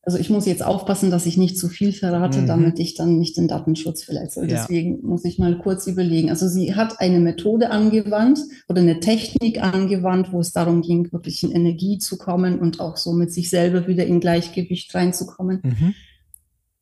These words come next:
Speaker 1: Und ich sehe in diesen Frauen sofort einfach was viel Größeres. Weißt du, was ich meine?
Speaker 2: Ja.
Speaker 1: Sie, also das, sie hat sich so ein bisschen hinter dieser Methode versteckt.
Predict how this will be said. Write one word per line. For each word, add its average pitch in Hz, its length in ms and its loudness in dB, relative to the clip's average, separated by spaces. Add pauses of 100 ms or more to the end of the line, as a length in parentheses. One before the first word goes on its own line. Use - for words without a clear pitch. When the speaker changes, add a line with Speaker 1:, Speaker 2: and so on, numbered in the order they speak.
(300)
Speaker 1:
Und 190 200 0 (160)
ich - 220 -4
sehe 220 460 4
in 196 260 2
diesen 190 260 2
Frauen 185 380 2
sofort 196 720 0
einfach 185 420 -2
was 175 220 -2
viel 196 180 0
Größeres. 175 680 -2
Weißt 175 280 0
du, 175 40 -2
was 170 160 0
ich 175 140 -4
meine? 175 320 4
Speaker 2:
Ja. 190 280 0
Speaker 1:
Sie, 156 80 -6
also 180 280 -2
das, 185 300 -6 (240)
sie 185 260 0
hat 214 180 0
sich 220 220 -2
so 202 80 -2
ein 180 200 4
bisschen 208 340 0
hinter 202 260 2
dieser 185 240 0
Methode 180 460 0
versteckt. - 640 -4